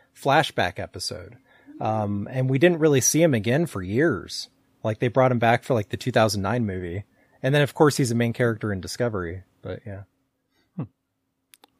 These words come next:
Speaker 2: But, yeah. Uh, so, yeah, if Netflix wouldn't have had, uh,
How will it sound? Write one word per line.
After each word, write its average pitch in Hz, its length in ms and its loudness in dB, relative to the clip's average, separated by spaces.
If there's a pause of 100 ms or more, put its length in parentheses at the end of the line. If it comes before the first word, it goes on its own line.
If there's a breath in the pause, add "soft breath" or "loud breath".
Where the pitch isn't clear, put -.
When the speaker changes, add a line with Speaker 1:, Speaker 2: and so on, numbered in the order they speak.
Speaker 2:
But, 120 300 -2
yeah. 107 420 0 (240)
Uh, 110 260 4
so, 131 240 4
yeah, 127 220 4
if 110 180 2
Netflix 120 720 2
wouldn't 107 500 0
have 101 520 0
had, 95 440 0
uh, 92 400 0